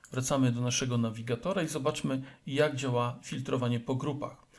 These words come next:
Załóżmy, że interesują mnie tylko zagadnienia związane z Excelem. Klikamy Excel, albo też oferty, albo też na przykład osoby. Są to typowe fragmentatory związane z tabelami przystawnymi.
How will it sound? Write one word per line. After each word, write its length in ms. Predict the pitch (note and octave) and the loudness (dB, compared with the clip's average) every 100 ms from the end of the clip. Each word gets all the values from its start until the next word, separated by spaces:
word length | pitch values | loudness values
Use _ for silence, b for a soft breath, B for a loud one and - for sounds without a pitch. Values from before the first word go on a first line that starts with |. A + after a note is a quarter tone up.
| B B | B B
Załóżmy, 380 | - D#3+ F3 F3+ | -4 -2 0 0
że 120 | D#3 | 2
interesują 480 | D3 C3+ C#3+ C#3 C#3 | 0 -2 -4 -2 0
mnie 160 | C3+ C3 | 4 2
tylko 280 | C3 C3+ C#3+ | 2 -4 -2
zagadnienia 540 | B2+ B2+ B2+ C3 B2+ | 2 2 2 2 2
związane 420 | A#2+ B2+ B2 A#2+ | 2 2 2 2
z 100 | A#2 | 0
Excelem. 500 | C3 - A#2 A2 B2 - - _ _ - | 0 2 4 2 -2 -6 -18 _ _ -6
Klikamy 440 | C3+ B2+ A2+ A#2 | -2 0 0 0
Excel, 540 | B2+ C3 - D#3+ F3+ - B B B B B B _ - - | -2 -2 2 0 0 -10 B B B B B B _ -20 -2
albo 260 | D3+ D3+ B2 | 0 2 0
też 300 | B2 A#2+ - | -2 -4 -4
oferty, 680 | - C3+ C3 - E3 D#3+ D#3+ - - | 6 6 6 0 -2 0 -2 -12 -10
albo 280 | - B2 A#2+ | -2 -2 -2
też 220 | G#2+ - | -4 -4
na 80 | B2 | -4
przykład 420 | - B2+ A#2+ A#2 | -4 -2 -2 -2
osoby. 500 | D3 C3+ - A2 A2 - B B - _ | -2 0 0 0 -4 -12 B B -20 _
Są 200 | - A3 | 2 2
to 200 | - B2 | 4 0
typowe 420 | - D#3+ D#3+ D3 | -2 -2 2 2
fragmentatory 800 | C3+ C#3 C#3 C3 C3 B2+ D3 C3+ | 2 0 2 2 2 2 2 2
związane 400 | B2 B2 B2 A#2+ | 2 2 2 2
z 80 | A#2 | 2
tabelami 420 | B2 A#2+ A#2+ A#2+ | 0 2 2 2
przystawnymi. 720 | A#2 B2+ B2+ A#2+ D3+ G3 F3+ | -2 -2 -2 0 0 0 -2